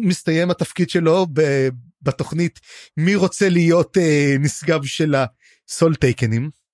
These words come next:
ונגיד לו להתראות, אבל לפני שאנחנו יכולים גם להגיד לו להתראות, מגיע שן, אותו כלב שאנחנו מכירים,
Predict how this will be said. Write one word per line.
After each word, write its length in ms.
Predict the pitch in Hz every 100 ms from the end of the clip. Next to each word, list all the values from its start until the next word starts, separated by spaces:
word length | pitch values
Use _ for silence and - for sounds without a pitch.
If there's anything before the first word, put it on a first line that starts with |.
| _ 120
ונגיד 420 | 135 135 127 151
לו 60 | 175
להתראות, 560 | 175 - 175 202 220
אבל 220 | 156 127 135
לפני 260 | - 151
שאנחנו 320 | 170 196 156
יכולים 200 | 156 160
גם 120 | 165 165
להגיד 240 | 143 160
לו 60 | 170
להתראות, 640 | 160 - 175 123 117 - _ - - - _
מגיע 360 | 139 143 170 208
שן, 340 | - 226 240 226
אותו 400 | 214 151 - 190 -
כלב 460 | 196 196 190 160
שאנחנו 280 | 147 165 139
מכירים, 360 | 143 - 143